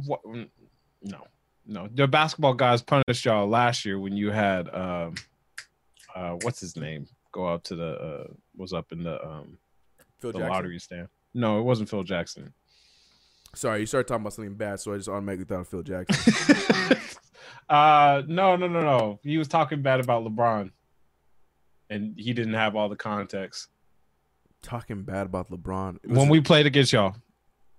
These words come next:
Speaker 2: Talking bad about LeBron.
Speaker 1: He's your, he's your, um,
Speaker 2: He's on the Knicks?
Speaker 1: Yeah, he, no, no, no, no. He's on your, um,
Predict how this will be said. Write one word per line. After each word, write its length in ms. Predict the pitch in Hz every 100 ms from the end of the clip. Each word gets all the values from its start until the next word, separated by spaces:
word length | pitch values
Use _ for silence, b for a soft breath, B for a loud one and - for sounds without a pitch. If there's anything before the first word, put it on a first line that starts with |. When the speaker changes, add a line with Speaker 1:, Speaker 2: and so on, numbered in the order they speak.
| _ _ _ _ _ _ _ _ _ _ _ _
Speaker 2:
Talking 540 | - 117 113 - 120 104
bad 380 | 95 92 92 82
about 340 | 80 85 -
LeBron. 680 | 80 82 87 87 87 85 82 -
Speaker 1:
He's 260 | 131 127
your, 140 | 131 131
he's 320 | 123 127 120
your, 360 | 127 120 110 95
um, 560 | 107 101 98 95 98 _ _
Speaker 2:
He's 140 | 143 123
on 100 | 117
the 60 | 95
Knicks? 480 | 90 151 - - - _ _ _ _ -
Speaker 1:
Yeah, 480 | 113 110 120 113 -
he, 260 | 120 123 120 110 _ -
no, 240 | 123 117
no, 100 | 110
no, 220 | 107 101
no. 40 | 95
He's 280 | 110 120 117
on 180 | 113
your, 260 | 110 104 92
um, 520 | 101 98 92 90 104